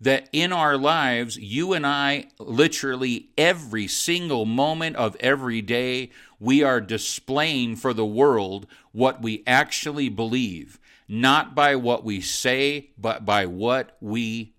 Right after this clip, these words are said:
do. And that f-, truth needs to come home.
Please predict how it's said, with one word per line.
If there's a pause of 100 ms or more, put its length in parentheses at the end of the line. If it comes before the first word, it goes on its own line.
do. (920)
And
that
f-,
truth
needs
to
come
home.